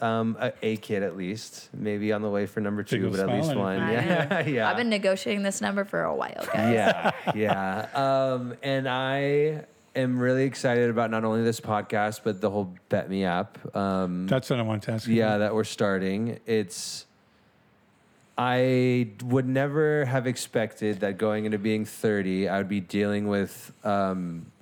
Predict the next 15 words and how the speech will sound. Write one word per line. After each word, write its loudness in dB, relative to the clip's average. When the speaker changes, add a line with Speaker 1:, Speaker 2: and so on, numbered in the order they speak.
Speaker 1:
truly 2
this 0
intense -2
work-life 0
balance. -2
These -4
last 0
two -4
weeks 0
for -8
me -2
have -2
been -6
really 0
intense. -4